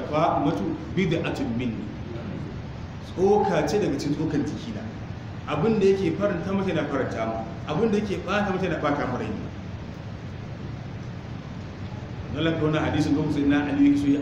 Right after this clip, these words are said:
auri yarinyar Abu Jahl.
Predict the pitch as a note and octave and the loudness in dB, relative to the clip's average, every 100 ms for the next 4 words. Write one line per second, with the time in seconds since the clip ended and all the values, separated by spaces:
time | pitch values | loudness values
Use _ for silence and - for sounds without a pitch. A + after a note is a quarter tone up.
0 | D3 B2+ C3 C#3 D3+ D#3+ D#3+ E3 D#3+ C#3+ | 0 -2 2 4 6 6 6 6 6 4
1 | - - - - - - - - - - | 2 -4 -8 -10 -10 -10 -10 -10 -10 -10
2 | - - - - - - - - - A2+ | -10 -10 -10 -10 -8 -8 -10 -10 -8 -6
3 | A#2+ B2 A2 | -4 -2 -2